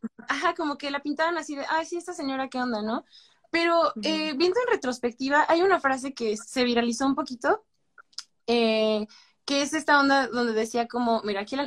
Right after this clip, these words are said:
Speaker 1: hasta la anoté porque me parecía relevante decirla hoy. Dice,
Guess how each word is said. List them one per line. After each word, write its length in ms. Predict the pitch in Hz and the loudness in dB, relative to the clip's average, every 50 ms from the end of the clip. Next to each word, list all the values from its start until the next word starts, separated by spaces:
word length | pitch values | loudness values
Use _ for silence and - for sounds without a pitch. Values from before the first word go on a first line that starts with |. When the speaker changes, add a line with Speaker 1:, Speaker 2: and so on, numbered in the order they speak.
| - 233 233 | 0 -2 -2
Speaker 1:
hasta 200 | 220 - - 214 | -2 0 0 2
la 100 | 220 214 | 2 4
anoté 280 | 220 220 220 220 262 247 | 2 2 0 -2 -4 -6
porque 240 | 277 311 302 240 | -8 -10 -8 -8
me 80 | 226 214 | -8 -4
parecía 320 | 214 214 208 214 226 233 233 | -4 -4 -6 -4 -2 -2 -2
relevante 420 | 240 254 233 208 214 214 208 220 | -2 -4 -4 -4 -4 -6 -6 -8
decirla 340 | 208 208 - 214 202 196 185 | -8 -8 -10 -8 -6 -4 -4
hoy. 100 | 180 - _ _ _ _ _ _ - - - | -4 -6 _ _ _ _ _ _ -20 -12 -4
Dice, 440 | 220 277 262 - - 269 262 240 | -2 -2 0 0 0 0 0 -2